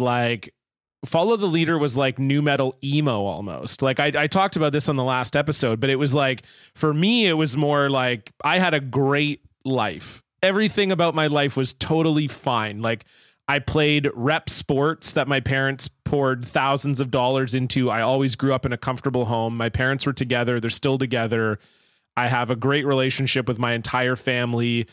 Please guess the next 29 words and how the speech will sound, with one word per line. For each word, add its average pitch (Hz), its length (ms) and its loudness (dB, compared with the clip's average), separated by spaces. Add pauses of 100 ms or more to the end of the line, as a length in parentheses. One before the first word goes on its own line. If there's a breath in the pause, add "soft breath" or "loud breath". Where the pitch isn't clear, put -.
(240 soft breath)
And 127 100 0
I'd 135 160 0
listen 135 300 0
to, 131 40 0
like, 123 200 -2
one 135 440 -2
Korn 123 380 0
song 110 380 0
and 110 100 0
be 110 120 0
like, 104 220 -2
"Well, 117 120 0
my 135 340 0
life 123 380 0
is 110 280 -2 (280)
awful. 123 560 -2 (100)
It's 139 140 -2
horrible. 120 600 -2
No 135 220 2
one 139 240 0
likes 131 360 0
me 143 160 2
or 131 140 2
understands 127 800 0
me. 170 300 2 (360 soft breath)
Jonathan 170 440 2
Davis 156 460 2
understands 135 880 0
me 135 400 0